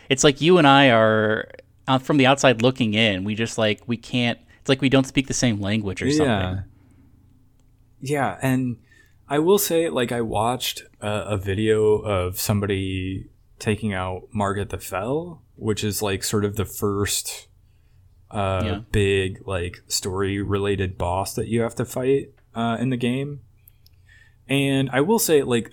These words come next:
Speaker 2: I, initially when I started the game, I followed the main path and I ended up at that boss and I was like, "Well, I know I'm not gonna beat this guy and I
Speaker 1: <laughs>
Speaker 2: probably shouldn't be here, but I'm, just because I'm here, I'm just gonna try it once just to see what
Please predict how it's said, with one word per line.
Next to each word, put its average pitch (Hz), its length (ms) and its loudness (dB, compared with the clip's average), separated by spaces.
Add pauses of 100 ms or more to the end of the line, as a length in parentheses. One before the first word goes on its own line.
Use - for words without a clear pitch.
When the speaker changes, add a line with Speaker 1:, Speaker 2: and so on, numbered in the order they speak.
Speaker 2:
I, 156 420 -2 (760)
initially 143 540 2
when 113 160 0
I 104 60 0
started 110 300 0
the 104 80 -2
game, 95 440 -4
I 101 120 -2
followed 104 400 -2
the 95 60 -4
main 92 320 -4
path 101 420 -4
and 98 100 -4
I 92 80 -2
ended 104 300 0
up 101 160 0
at 98 100 0
that 90 220 -2
boss 95 300 0
and 107 80 -2
I 95 60 -4
was 98 120 -6
like, 95 220 -4 (120)
"Well, 127 120 2
I 120 120 2
know 127 280 0
I'm 117 100 2
not 110 140 0
gonna 104 160 -2
beat 98 340 -6
this 131 220 -2
guy 151 580 -8 (180)
and 107 240 -4
I 101 100 -2
Speaker 1:
<laughs> - 140 -4
Speaker 2:
probably 113 400 0
shouldn't 110 360 -2
be 110 220 0
here, 123 300 0
but 110 240 -2
I'm, 101 260 -4 (140)
just 104 200 -6
because 107 220 -4
I'm 98 140 0
here, 101 400 0
I'm 98 100 -4
just - 140 -8
gonna 92 400 -8 (360)
try 98 240 -2
it 90 140 -4
once 95 580 -6
just - 220 -10
to 101 80 -6
see 98 220 -4
what 95 320 -6